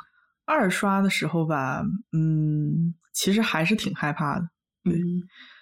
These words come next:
Speaker 1: 但是这次是有好好在利用恐惧这个情绪。
Speaker 2: 嗯。
Speaker 1: 啊，每当我感觉到无力抵抗命运的时候，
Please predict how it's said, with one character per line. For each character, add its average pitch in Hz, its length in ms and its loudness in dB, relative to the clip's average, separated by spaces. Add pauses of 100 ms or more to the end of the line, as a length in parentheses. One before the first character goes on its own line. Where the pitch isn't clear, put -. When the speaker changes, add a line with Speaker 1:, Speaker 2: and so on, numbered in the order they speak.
(220)
Speaker 1:
但 240 140 0
是 247 80 6
这 240 240 2
次 208 300 2
是 196 420 2
有 156 160 2
好 - 180 -4
好 170 240 0
在 180 180 2
利 180 180 4
用 170 200 4
恐 160 300 -4
惧 160 480 0
这 - 140 -2
个 151 280 -2 (120)
情 - 260 0
绪。 185 320 0 (500)
Speaker 2:
嗯。 160 220 2
Speaker 1:
啊， 147 220 -6
每 147 160 -2
当 185 180 4
我 170 140 4
感 - 280 -2
觉 - 220 -2
到 170 340 0 (220)
无 151 160 2
力 165 160 4
抵 - 160 -4
抗 147 240 -2
命 151 160 2
运 147 160 -2
的 - 80 -2
时 - 160 -2
候， - 300 -8